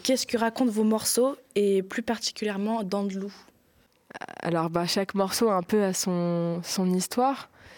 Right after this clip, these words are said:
Speaker 2: Dans de loup, euh, c'est une bonne question, en fait, parce que j'ai pas vraiment, euh, le contrôle sur le sens de cette chanson.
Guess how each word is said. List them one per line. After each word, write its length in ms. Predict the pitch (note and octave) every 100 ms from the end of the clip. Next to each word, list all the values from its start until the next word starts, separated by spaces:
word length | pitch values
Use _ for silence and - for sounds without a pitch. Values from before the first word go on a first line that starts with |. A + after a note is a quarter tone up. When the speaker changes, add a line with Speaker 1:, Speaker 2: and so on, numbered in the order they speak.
| - - _ -
Speaker 2:
Dans 160 | F#3+ F#3
de 140 | F#3+
loup, 320 | F#3+ A3+ B3
euh, 540 | A3 F3 E3 E3 D#3+ E3+ _ - - _ - - - - - - - _ _ - G3+
c'est 260 | - G3+
une 160 | F#3 F3
bonne 220 | G#3+ A#3+
question, 460 | A3 F#3 - A3 -
en 120 | F3
fait, 240 | - G#3 -
parce 220 | E3+ -
que 100 | F#3+
j'ai 160 | F3 E3+
pas 300 | - A#3+ A#3
vraiment, 600 | G#3 G3+ G3+ G#3 G#3 F#3
euh, 180 | E3
le 220 | E3 E3+ E3+
contrôle 500 | - G#3 - A3 A3
sur 160 | G3+
le 120 | E3+
sens 240 | F3 G#3+ G#3+
de 40 |
cette 200 | F#3+ F3
chanson. 380 | - F3 - A3+